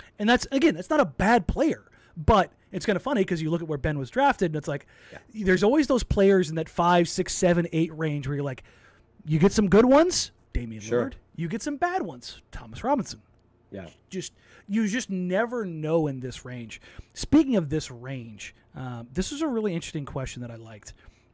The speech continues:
Speaker 1: Uh, this was from, uh, Andrew John at A J underscore V D. "If you could be a fly on the wall in the draft war room for two draft from Blazers past, which two would you pick?"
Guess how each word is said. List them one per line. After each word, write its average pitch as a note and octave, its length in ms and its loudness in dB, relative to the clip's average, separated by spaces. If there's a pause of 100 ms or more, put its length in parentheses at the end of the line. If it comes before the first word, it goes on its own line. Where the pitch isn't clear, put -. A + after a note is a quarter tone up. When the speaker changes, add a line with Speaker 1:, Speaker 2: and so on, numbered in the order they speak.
(160)
Speaker 1:
Uh, C#3 360 -6
this E3+ 240 -2
was G#3+ 140 -2
from, E3+ 720 -4
uh, C#3 280 -12
Andrew F#3+ 240 0
John D3+ 340 -2
at E3+ 220 -4
A D#3+ 100 -2
J D3+ 240 -6
underscore C#3+ 380 -10
V C3 200 -8
D. C3 180 -8
"If D3 100 -10
you F#3+ 120 0
could G3 300 -4
be B3+ 200 -2
a A3 100 -2
fly G3+ 380 -6
on C#4 140 -4
the A3 60 -2
wall C#3 640 0 (360)
in D#3 160 -4
the D3 120 0
draft D3+ 480 -4
war C3+ 300 -2
room A#2+ 200 -8
for A#2 120 -14
two G3+ 200 -2
draft F3 300 0
from C3+ 100 -12
Blazers C3 360 -4
past, A#2+ 460 -6
which F3+ 280 -2
two D3+ 460 -4 (320)
would C#3+ 200 -6
you B2 120 -8
pick?" - 360 -8